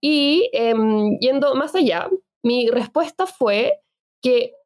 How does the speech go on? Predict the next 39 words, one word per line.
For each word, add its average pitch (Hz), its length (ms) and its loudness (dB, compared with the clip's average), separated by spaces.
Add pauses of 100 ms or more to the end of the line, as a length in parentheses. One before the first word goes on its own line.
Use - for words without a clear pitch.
tú 294 120 0
no 349 100 2
tienes 381 260 2
idea 262 600 2
si - 160 -2
es 269 100 -4
que 277 180 0
yo 277 300 2
tengo, 285 260 0
por 285 120 0
ejemplo, 277 360 0
un 277 60 0
trastorno 277 400 0
de 277 120 2
la 277 60 0
conducta 269 300 0
alimentaria 269 760 0
que 247 120 0
no 262 100 2
me 294 140 2
permitió 254 1000 0 (180)
ni 233 100 -2
siquiera 254 280 -2
mirar 247 560 0
un 302 160 0
plato 302 260 0
de 311 120 2
cazuela 311 420 -2
por 302 240 -2
años. 262 480 0 (300)
Y 247 80 2
después 254 200 -2
de 269 60 2
mucho 269 300 0
tiempo 311 300 0
de 330 100 0
tratamiento, 294 840 2
recién 294 720 0
puedo, 311 500 2